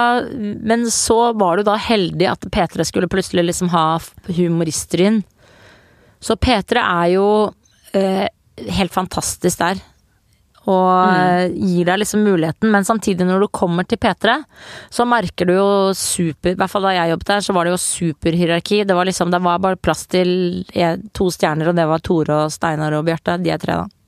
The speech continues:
Speaker 2: Mm.
Speaker 1: Men Bjarte er såpass lav at han nesten gjelder ikke. Men de er, det var liksom bare plass til de, og så var det litt Ruben selvfølgelig, og så, det var liksom,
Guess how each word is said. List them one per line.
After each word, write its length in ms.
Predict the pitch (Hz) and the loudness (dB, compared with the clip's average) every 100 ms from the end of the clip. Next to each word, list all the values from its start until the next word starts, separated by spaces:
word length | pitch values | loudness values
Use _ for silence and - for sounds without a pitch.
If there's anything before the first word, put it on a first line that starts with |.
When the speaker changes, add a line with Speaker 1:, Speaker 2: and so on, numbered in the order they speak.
| _ _ - | _ _ -4
Speaker 2:
Mm. 180 | 180 156 | 0 2
Speaker 1:
Men 300 | 175 170 170 _ | 2 0 -2 _
Bjarte 220 | 185 160 175 | -4 0 -2
er 40 | 180 | -2
såpass 180 | 180 160 | -6 -2
lav 280 | 160 151 165 | 2 2 0
at 100 | 165 | -2
han 140 | 170 | -2
nesten 260 | 170 165 175 | -2 -4 -4
gjelder 240 | 156 147 | -4 -4
ikke. 200 | - 180 - _ - - - - - | -6 -6 -6 _ -20 -20 -16 -14 -4
Men 400 | 196 202 196 196 | 0 2 2 0
de 120 | 185 185 | 2 2
er, 180 | 185 180 185 | 2 2 -2
det 140 | 208 190 | 0 0
var 80 | |
liksom 340 | 202 196 190 190 | 0 0 0 2
bare 200 | 196 165 | 0 0
plass 260 | 170 160 | -4 -4
til 100 | - | -4
de, 180 | 175 226 | 0 0
og 40 | 226 | 2
så 80 | 190 | 0
var 80 | 175 | -2
det 100 | 180 | -2
litt 460 | 170 - _ - - | -4 -8 _ -14 -4
Ruben 500 | 175 180 165 175 180 | 0 0 2 0 0
selvfølgelig, 500 | - 175 165 175 175 | -2 -4 0 0 2
og 80 | 170 | 0
så, 340 | - 156 160 - _ _ _ _ _ _ - - - | 0 0 0 -6 _ _ _ _ _ _ -12 -12 -4
det 100 | 190 | 0
var 80 | 185 | 2
liksom, 340 | - 185 180 | 2 2 2